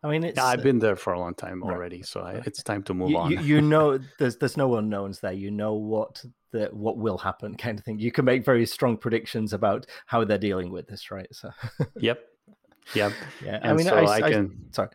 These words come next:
Speaker 1: I saw on the, uh, the news about, you know, Apple saying that, you know, that it's like, th-, we, we will not be <laughs> becoming a remote first company, right? Pretty much. I mean, you, you,
Speaker 2: Mm-hmm.
Speaker 1: it's a strange one because I guess, you know, they've just spent all of this money on that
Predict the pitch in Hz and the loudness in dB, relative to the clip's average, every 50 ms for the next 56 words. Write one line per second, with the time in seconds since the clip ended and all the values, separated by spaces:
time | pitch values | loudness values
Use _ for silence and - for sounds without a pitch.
0 | _ - 127 117 - - 151 143 139 135 127 123 120 117 113 113 113 110 107 110 | _ -2 -2 -2 2 4 4 6 6 4 4 4 2 4 4 2 2 0 0 -2
1 | 110 107 - - 101 92 - 123 110 113 117 110 104 113 104 107 101 98 104 107 | -4 -8 -6 -6 -8 -4 -2 -2 -2 0 -2 -2 -4 -4 -2 -2 -2 -2 -2 -6
2 | 107 - 101 101 - - 120 107 101 - _ _ - - - - 98 92 95 95 | -4 -4 -6 -6 -4 -2 -2 -2 -2 -4 _ _ -14 -10 -6 -4 -4 -4 -4 -4
3 | 107 101 90 95 92 90 90 - - - 101 104 - - - - - - - _ | -4 -4 -4 -4 -6 -4 -6 -6 -8 -4 -6 -6 -6 -6 -8 -8 -8 -8 -14 _
4 | _ _ _ _ - - - _ - 139 _ _ - 113 101 101 107 - 127 117 | _ _ _ _ -20 -20 -18 _ -20 -20 _ _ 0 2 2 2 2 -2 2 2
5 | 123 120 107 117 117 117 117 110 - - - 127 110 - - 104 - - - - | 2 4 4 4 2 4 2 2 0 0 -2 -4 -2 -2 -2 -4 -4 -4 0 2
6 | 170 156 131 120 139 - - - 165 127 123 - 151 135 123 127 123 117 - - | 4 4 4 4 2 2 4 2 2 2 4 2 2 4 4 2 2 0 0 0
7 | 123 120 110 113 - - 123 117 110 110 110 101 98 98 98 90 - - 120 110 | 2 2 2 0 0 0 0 0 0 -2 -2 -2 0 -2 -4 -4 -4 -4 -4 -2
8 | 107 107 - - _ - - - - - 156 156 151 156 180 - 180 175 165 160 | -2 -4 -4 -6 _ -14 -14 -12 -2 0 2 2 4 4 2 2 2 0 -2 -2
9 | _ _ - - - - 98 92 90 92 90 87 - _ _ _ 190 165 - 175 | _ _ -20 -20 -14 -12 -12 -12 -12 -14 -16 -16 -20 _ _ _ -2 -2 -2 -4
10 | 151 - 190 175 160 139 123 107 107 113 117 - 139 120 110 101 - - - 139 | -4 0 0 0 2 0 -2 -4 -4 -6 -6 -4 -4 -4 -4 -6 -12 -8 -6 -6
11 | 123 110 165 151 - - - 151 135 117 110 - 127 117 107 - 135 - _ - | -2 -2 -2 -2 -2 -6 -8 -6 -4 -4 -2 -2 -2 -2 -2 -4 -6 -2 _ -2
12 | 123 113 123 113 113 113 110 107 110 101 - 117 113 110 113 107 107 104 104 101 | 0 2 2 2 2 2 2 0 -2 -2 -2 -2 -2 0 0 0 0 0 0 -2
13 | 104 101 95 95 101 | -2 -4 -4 -4 -6